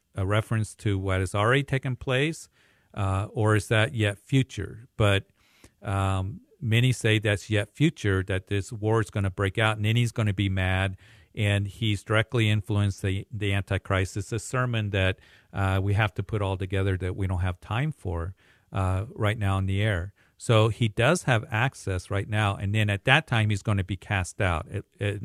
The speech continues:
in Revelation chapter twelve, to where he has no more access. And then, of course, eventually he will be thrown into, uh, Satan, into Gehenna, because, uh, the Lord didn't make hell f-, for us.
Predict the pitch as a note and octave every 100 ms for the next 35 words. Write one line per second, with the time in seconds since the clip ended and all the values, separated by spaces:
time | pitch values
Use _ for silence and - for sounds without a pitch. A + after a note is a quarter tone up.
0 | - G2+ G2 G2+ G2 F#2 F#2+ F2 F#2+ -
1 | F2+ - G#2 F#2 F2 _ _ _ - G#2
2 | G#2+ G#2+ G2 F#2+ G#2 G2 F#2 F2 F2 -
3 | - F2 G2 - _ _ _ _ G2+ G2
4 | G2 G#2+ G2+ - - G2 G2 - - _
5 | _ - G2 G#2+ B2+ - A2 G2+ F#2 G#2+
6 | G2 F#2+ G2 F#2 - G2+ G2+ G2 - A2
7 | A2 - A2 G2 F#2 F2 F#2+ _ _ -
8 | F#2 F2+ F2+ - G#2 G#2 G2+ F#2 - G#2+
9 | G#2 - G2+ F#2+ F#2+ - F2 A#2 G#2+ F2+
10 | F2 - _ _ _ _ _ - G2+ A2
11 | G#2 - - - G2 G2 - A#2+ G#2 A2+
12 | C#3 C#3+ B2+ A2+ A2+ C3 - _ - C3+
13 | F3 F#2+ F#2 - _ - - - - G2+
14 | B2 D3 E2+ F2 -